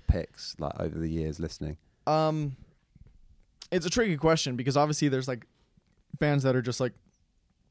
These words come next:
Speaker 2: undeniable and, and you're just like, "They're, of course they're great." Beatles, Jimi Hendrix, Cream, like, those kinds of bands, you're just like, "Of course, like, they're great." Now, it's like, personally, like, of bands who have, like, changed my life.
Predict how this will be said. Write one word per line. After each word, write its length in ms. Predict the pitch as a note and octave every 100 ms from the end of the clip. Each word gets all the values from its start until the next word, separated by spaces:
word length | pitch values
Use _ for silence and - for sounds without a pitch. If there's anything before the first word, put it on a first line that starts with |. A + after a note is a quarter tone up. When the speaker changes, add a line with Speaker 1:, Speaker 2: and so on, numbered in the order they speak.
| _ - - C3
Speaker 2:
undeniable 760 | C3+ A#2+ A#2+ A#2 A2+ A2 G#2+
and, 160 | G#2+ G2+ B2
and 80 | A#2
you're 80 |
just 180 | G#2+ A2
like, 160 | A2 -
"They're, 180 | A#2+ - _ -
of 140 | -
course 240 | D#3+ C#3+
they're 120 | - G#2
great." 280 | F2 E2+ - _ _ - _ - C#3+ -
Beatles, 540 | B2+ A#2+ G#2+ G#2+ - _ _ _ _ _ _ _ _ _ _ _ - D3
Jimi 280 | C3 B2+ A2+
Hendrix, 340 | A2+ G#2+ -
Cream, 280 | - C3 A#2
like, 180 | A#2 -
those 160 | C3
kinds 220 | - B2
of 80 | A#2
bands, 240 | G#2+ G#2+ A2
you're 100 | A2
just 160 | A2
like, 160 | A2 -
"Of 120 | -
course, 360 | - C#3+ - -
like, 180 | A2+ - _
they're 180 | - A2+
great." 280 | - G#2+ G2+ - - -
Now, 120 | C#3+ D3+
it's 80 | D3
like, 160 | -
personally, 580 | - C#3+ - D#3+ E3 F3+
like, 320 | C#3+ A2+ -
of 200 | - - -
bands 240 | B2 A#2
who 60 | B2+
have, 80 |
like, 120 | A2+ G2+
changed 280 | B2 A2+ A2+
my 120 | A2+
life. 320 | A#2 C3+